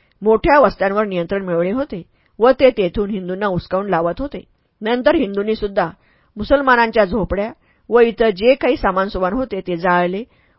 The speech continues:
व त्यांच्यावर अत्याचारही केला. तसे घडायला नको होते. मला सर्व प्रकरणात जायचे नाही, परंतु मी जेव्हा तिथे गेलो, तेव्हा ईश्वराच्या कृपेने शांती सेनेची स्थापना करण्यात आली व विद्यार्थी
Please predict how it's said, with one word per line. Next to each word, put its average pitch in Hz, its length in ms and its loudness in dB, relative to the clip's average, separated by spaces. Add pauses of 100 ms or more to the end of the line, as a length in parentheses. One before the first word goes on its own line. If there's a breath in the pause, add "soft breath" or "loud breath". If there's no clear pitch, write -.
व 247 120 6
त्यांच्यावर 208 500 2
अत्याचारही 226 520 -2
केला. 247 240 -10 (400)
तसे 269 200 2
घडायला 208 300 6
नको 190 260 -2
होते. 185 240 -8 (420)
मला 220 280 0
सर्व 269 260 6
प्रकरणात 202 360 -2
जायचे 175 360 -4
नाही, 240 240 -10 (500)
परंतु 269 400 4
मी 214 120 -4
जेव्हा 202 260 4
तिथे 233 200 -2
गेलो, 185 220 0
तेव्हा 180 320 -6 (440)
ईश्वराच्या 214 420 2
कृपेने 175 440 -6 (160)
शांती 208 460 0
सेनेची 233 460 0
स्थापना 202 380 -4
करण्यात 185 340 -4
आली 180 220 -6
व 220 160 0 (520)
विद्यार्थी 214 680 4